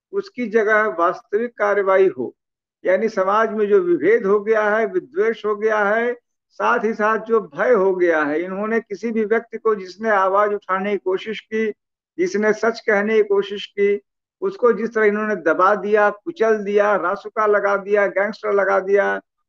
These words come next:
इन लोगों पर कार-, जो है, ऐसी चीजों प-, का अंत हो। और जो कुछ गलत हुआ है, उसके लिए जो गलत करने वाले लोग हैं, जिसमें योगी आदित्यनाथ जी मेरी निगाह में नंबर एक पे हैं, क्योंकि उन्होंने ही शासन को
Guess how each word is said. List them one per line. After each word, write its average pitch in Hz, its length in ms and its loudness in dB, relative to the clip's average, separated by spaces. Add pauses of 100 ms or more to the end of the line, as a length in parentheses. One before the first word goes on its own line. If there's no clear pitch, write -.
(160)
इन 226 100 -2
लोगों 220 360 2
पर 220 140 -4
कार-, 190 720 -2
जो 190 160 2
है, 214 160 2
ऐसी 208 320 -2
चीजों 196 360 -8
प-, - 260 -10
का 175 100 0
अंत 226 340 -2
हो। 233 460 4 (360)
और 240 200 0
जो 220 180 0
कुछ 226 180 -6
गलत 226 360 0
हुआ 196 300 0
है, 233 280 -2 (400)
उसके 247 340 0
लिए 240 480 0 (400)
जो 180 200 2
गलत 254 340 0
करने 220 300 0
वाले 208 340 2
लोग 202 300 0
हैं, 160 160 -2
जिसमें 180 280 -4
योगी 208 280 0
आदित्यनाथ 208 500 -4
जी 214 180 -8
मेरी 208 300 -2
निगाह 202 320 0
में 214 200 -8
नंबर 202 400 -2
एक 214 140 -2 (100)
पे 220 80 -6
हैं, 220 240 -4
क्योंकि 202 320 -8
उन्होंने 208 340 0
ही 233 100 0
शासन 208 420 -4
को 220 320 0